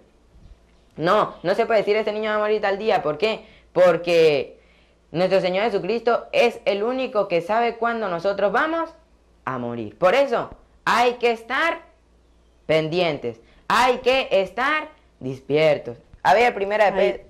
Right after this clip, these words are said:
Speaker 1: ah,
Speaker 2: hay que
Speaker 1: siga.
Speaker 2: estar preparado.
Speaker 1: Hay que estar preparado. La enseñanza de hoy,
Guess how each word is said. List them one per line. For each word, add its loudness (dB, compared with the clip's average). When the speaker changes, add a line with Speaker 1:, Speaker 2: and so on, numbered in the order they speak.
Speaker 1:
ah, 2
Speaker 2:
hay -2
que -6
Speaker 1:
siga. 0
Speaker 2:
estar -8
preparado. -4
Speaker 1:
Hay 4
que 0
estar -2
preparado. 4
La 4
enseñanza 0
de 6
hoy, 2